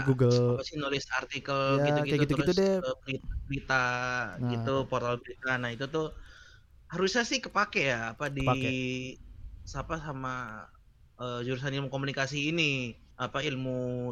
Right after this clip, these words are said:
Speaker 2: turunannya tuh
Speaker 1: Banyak.
Speaker 2: kepake.
Speaker 1: Iya.
Speaker 2: Karena, eee,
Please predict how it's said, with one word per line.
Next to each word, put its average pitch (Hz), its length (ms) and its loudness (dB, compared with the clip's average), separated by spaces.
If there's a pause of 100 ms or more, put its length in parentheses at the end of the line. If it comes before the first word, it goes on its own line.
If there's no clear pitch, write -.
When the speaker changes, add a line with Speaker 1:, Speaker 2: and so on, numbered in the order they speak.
Speaker 2:
turunannya 131 420 0 (100)
tuh 170 120 4 (220)
Speaker 1:
Banyak. 117 60 2
Speaker 2:
kepake. 123 420 2 (360)
Speaker 1:
Iya. 113 180 -4 (360)
Speaker 2:
Karena, 151 300 2 (840)
eee, 196 520 0